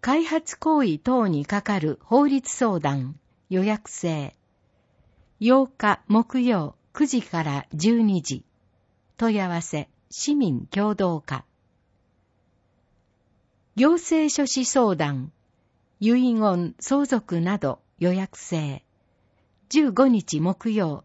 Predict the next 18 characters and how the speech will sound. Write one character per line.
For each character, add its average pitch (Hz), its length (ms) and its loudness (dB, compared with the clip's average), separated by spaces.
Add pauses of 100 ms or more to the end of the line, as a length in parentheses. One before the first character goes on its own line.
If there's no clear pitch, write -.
(120)
十 277 220 0
三 269 260 -2
時 190 160 -2
か 156 180 -6
ら 139 300 -4
十 226 260 2
六 208 280 -2
時。 139 220 -8 (580)
問 240 200 0
い 233 60 0
合 214 80 -4
わ 185 140 -4
せ、 - 280 -8 (160)
市 - 260 -2
民 170 280 2
協 202 260 -2
働 170 300 -2
課。 131 180 -10